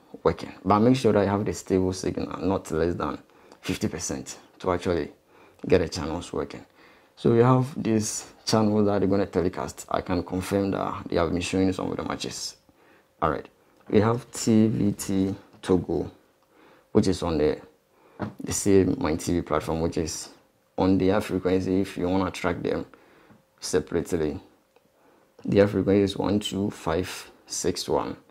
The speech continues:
horizontal thirty K, and we have R T S channel also on the Mind T V platform, which is on this frequency one two five two zero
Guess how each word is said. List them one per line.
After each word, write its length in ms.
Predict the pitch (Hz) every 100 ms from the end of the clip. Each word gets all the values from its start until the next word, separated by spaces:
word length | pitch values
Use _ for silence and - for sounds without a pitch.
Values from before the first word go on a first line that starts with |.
| _ _ _
horizontal 580 | - 92 92 90 90 82
thirty 280 | - - 87
K, 260 | - - -
and 140 | 98
we 40 | 98
have 420 | 113 117 - - - _ _ - _
R 200 | - 98
T 260 | 127 - - -
S 460 | 98 87 - - - _ _ _ _ _ _ _
channel 520 | - 92 92 95 - -
also 240 | 98 98 98
on 80 |
the 80 | 90
Mind 220 | 82 85
T 160 | - 92
V 40 |
platform, 440 | 82 80 78 76 -
which 160 | -
is 300 | 67 - - - _ -
on 140 | 87
this 200 | - 95
frequency 640 | - 87 - 76 - - - - _ _ _ _
one 280 | - 95 95
two 300 | - - 85
five 320 | - 65 80
two 200 | - 82
zero 400 | 82 67 - -